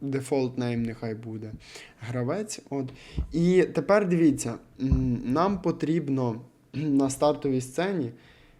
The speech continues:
е, є там компонент цей, і в main меню в нас є скр-, е, с-, ось цей текст, куди буде записуватися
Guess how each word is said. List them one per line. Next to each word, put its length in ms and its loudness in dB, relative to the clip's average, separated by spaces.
е, 280 -2
є 260 4
там 240 0
компонент 760 -2
цей, 320 2
і 100 0
в 80 -2
main 260 2
меню 400 2
в 60 0
нас 340 0
є 80 4
скр-, 340 -4
е, 120 0
с-, 460 -10
ось 240 0
цей 240 2
текст, 420 -2
куди 280 0
буде 240 0
записуватися 840 -4